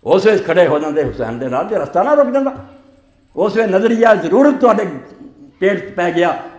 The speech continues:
ਵੀ ਨਹੀਂ, ਮਜਬੂਰੀ ਆ, ਚਲੋ, ਜਿਹੜਾ ਬਹਿ ਗਿਆ, ਬਹਿ ਗਿਆ, ਬੇੜਾ ਗਰਕ ਕਰਕੇ ਬਹਿ ਗਿਆ।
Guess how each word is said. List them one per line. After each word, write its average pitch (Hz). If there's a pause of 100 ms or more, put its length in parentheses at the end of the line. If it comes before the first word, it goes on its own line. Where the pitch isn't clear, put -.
ਵੀ 180
ਨਹੀਂ, 202
ਮਜਬੂਰੀ 170
ਆ, 165
ਚਲੋ, 165
ਜਿਹੜਾ 156
ਬਹਿ 160
ਗਿਆ, 147
ਬਹਿ 160
ਗਿਆ, 160 (240)
ਬੇੜਾ 160
ਗਰਕ 190
ਕਰਕੇ 190
ਬਹਿ 196
ਗਿਆ। -